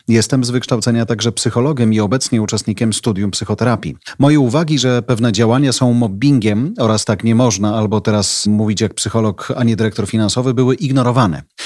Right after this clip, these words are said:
Efekt: na pięć osób zaangażowanych w projekt w ciągu pięciu miesięcy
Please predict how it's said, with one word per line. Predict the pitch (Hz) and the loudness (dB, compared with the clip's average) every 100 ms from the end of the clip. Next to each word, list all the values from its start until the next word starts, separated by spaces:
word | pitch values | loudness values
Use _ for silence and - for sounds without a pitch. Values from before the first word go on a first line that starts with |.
| - - | -14 -4
Efekt: | 120 127 180 - - | -2 0 -2 -4 -4
na | 127 117 | 0 0
pięć | - 147 151 | 2 0 0
osób | - 131 - 110 | 0 -2 -2 0
zaangażowanych | 117 110 101 98 104 101 | 0 0 0 0 0 -2
w | - | -4
projekt | 147 135 107 - | -2 0 -2 -6
w | - | -4
ciągu | 113 101 | -2 -2
pięciu | 101 143 151 156 | -2 0 0 2
miesięcy | 123 107 110 101 113 | 0 0 0 0 -4